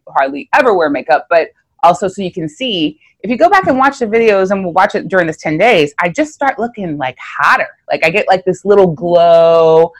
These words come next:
and my skin looks really good and I'm not doing anything. And so, like, I'm sitting here thinking, "Oh, that's 'cause autophagy. That's 'cause I'm getting some s-, cell renewal or something." But then I read if I have coffee with a little cream in it, I'm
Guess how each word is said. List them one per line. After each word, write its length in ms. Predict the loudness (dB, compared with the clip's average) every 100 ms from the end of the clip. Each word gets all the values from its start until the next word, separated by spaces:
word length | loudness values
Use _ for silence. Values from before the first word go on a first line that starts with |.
| _ -8
and 80 | -6
my 80 | -6
skin 320 | -4 -4 -2
looks 220 | -6 -8
really 320 | -2 0 0
good 420 | 2 4 4 2
and 80 | 0
I'm 120 | -2
not 240 | 0 -2 -4
doing 220 | -6 -4
anything. 520 | -4 -4 -6 -6 -8 -14 _ _
And 100 | -6
so, 140 | -2 0
like, 240 | 0 0 -2
I'm 200 | 0 0
sitting 240 | -6 -6
here 160 | -6 -4
thinking, 320 | -6 -8 -8
"Oh, 160 | -8 -8 -14 -6
that's 220 | -4 -4
'cause 300 | -2 -2 -2 -8
autophagy. 600 | -14 -4 0 0 -2 -4 -2
That's 180 | -2
'cause 140 | -2 -4
I'm 120 | -4
getting 220 | -6 -10
some 180 | -8 -8
s-, 260 | -10 -16 -20
cell 500 | -20 -4 2 2 2
renewal 340 | 0 -2 0 2
or 160 | 0
something." 520 | 0 -2 0 -2 -4 -8 _ _ _ _ -4
But 100 | 0
then 120 | 2
I 60 | 2
read 240 | 2 0
if 100 | 0
I 80 | 0
have 180 | 0 0
coffee 800 | 2 2 2 -6 -6 -4 -2 -2
with 140 | -2
a 40 | 0
little 160 | -2
cream 340 | -2 -6 -4 -4
in 100 | -2
it, 120 | 0
I'm 220 | -2